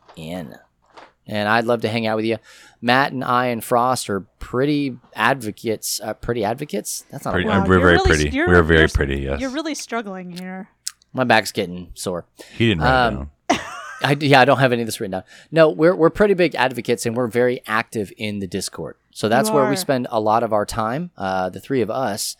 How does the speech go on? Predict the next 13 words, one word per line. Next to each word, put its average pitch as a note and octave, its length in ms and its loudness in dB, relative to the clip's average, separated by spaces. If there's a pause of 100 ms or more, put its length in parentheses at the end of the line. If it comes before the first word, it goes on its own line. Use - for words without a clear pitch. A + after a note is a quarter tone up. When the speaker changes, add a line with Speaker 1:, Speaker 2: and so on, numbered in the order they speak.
(220)
Speaker 1:
and B2 120 -8
Kate's D#3 280 -2
in D3 140 -4
there B2+ 420 -2 (600)
Speaker 3:
Occasionally. F3+ 600 -14
Speaker 1:
five E3+ 480 2
Speaker 2:
Hit - 80 4
and - 80 4
Speaker 1:
times - 100 -2
a G2 40 -6
Speaker 2:
miss. - 100 -4
Speaker 1:
year. E2 100 -4
Speaker 3:
Look, F#4+ 100 -2